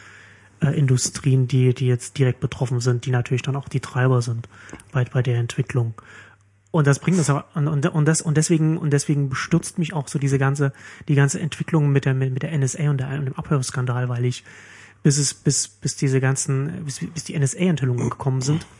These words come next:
war ich immer der Ansicht, dass egal,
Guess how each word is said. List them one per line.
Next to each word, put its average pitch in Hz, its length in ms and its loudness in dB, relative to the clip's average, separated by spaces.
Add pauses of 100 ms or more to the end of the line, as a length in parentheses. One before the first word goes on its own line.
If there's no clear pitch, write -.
(400)
war 131 160 2
ich 135 220 -2
immer 170 220 4
der 147 140 0
Ansicht, 147 420 -2 (260)
dass 135 240 -2
egal, 151 540 0